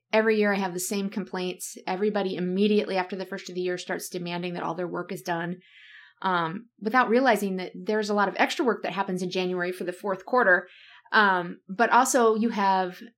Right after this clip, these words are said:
you know, getting the files ready and everything for the C P As for taxes, and everybody wants their taxes done early, you know, and so they're freaking out. They're, they're very demanding, and you're trying to, you're trying to set the tone that, like, "Look,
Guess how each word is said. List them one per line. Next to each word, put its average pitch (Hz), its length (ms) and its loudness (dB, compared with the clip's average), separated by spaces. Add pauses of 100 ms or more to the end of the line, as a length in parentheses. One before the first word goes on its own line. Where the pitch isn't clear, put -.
you 220 140 0
know, 180 300 -2
getting 220 300 4
the 190 80 0
files 208 420 0
ready 196 200 0
and 190 80 -4
everything 185 280 -6
for 185 120 -14
the 180 80 -10
C 202 220 -10
P 196 140 -4
As 185 160 -4
for - 120 -14
taxes, 208 600 -4
and 180 140 -8 (400)
everybody 294 240 6
wants 269 160 4
their 226 80 4
taxes 214 360 -2
done 190 180 -2
early, 190 420 -2 (300)
you 208 180 -4
know, 143 180 -6
and 214 140 -4
so 226 180 2
they're 208 160 2
freaking 285 440 0
out. 180 260 2
They're, 190 180 2
they're 190 260 -4
very 233 220 2
demanding, 180 540 -2 (460)
and 208 160 2
you're 208 80 2
trying 247 320 4
to, 208 420 -2
you're 214 160 -6
trying 277 220 0
to 254 60 4
set 240 240 2
the 214 60 -2
tone 190 360 0
that, - 100 -6
like, 185 240 -2
"Look, 190 320 2